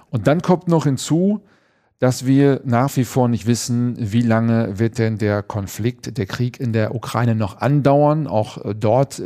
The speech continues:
wird ja vieles an Stahl produziert. Wir haben eine große Holz- und Spanplattenindustrie in der Ukraine und dort gibt es ja auch jetzt schon Lieferunterbrechungen, steigende Preise et cetera pp. Das heißt, die Auswirkungen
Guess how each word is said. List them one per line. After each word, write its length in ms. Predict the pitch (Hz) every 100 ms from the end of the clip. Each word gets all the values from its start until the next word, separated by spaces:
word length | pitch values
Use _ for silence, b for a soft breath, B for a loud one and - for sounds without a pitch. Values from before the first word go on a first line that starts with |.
| 113
wird 220 | 117 -
ja 360 | 120 110 110 - -
vieles 540 | - - 143 139 - -
an 260 | 120 120
Stahl 400 | - - 120 147
produziert. 800 | - 139 127 - - 120 117 - 107
Wir 140 | 117 104
haben 160 | 113
eine 140 | 110 107
große 500 | 113 120 - 110 104 B B B B B -
Holz- 280 | 131 131
und 160 | - 117
Spanplattenindustrie 1040 | - 135 117 127 113 110 120 113 - 123 113
in 120 | 113
der 120 | 110
Ukraine 500 | 113 - 101 107 110
und 180 | 107 107
dort 180 | 107 -
gibt 220 | 120 -
es 120 | 107
ja 160 | 110 107
auch 220 | 113 -
jetzt 240 | 113 -
schon 300 | - 110 110
Lieferunterbrechungen, 1300 | 110 113 113 113 110 107 98 - 110 113 104 104 107 -
steigende 480 | - 107 101 104 104
Preise 720 | - 107 101 101 107 98 - -
et 120 | 101
cetera 400 | 104 104 98 85
pp. 360 | - - 98
Das 180 | 90 -
heißt, 180 | 139 -
die 140 | 127
Auswirkungen 800 | 104 175 - 160 131 139 139 131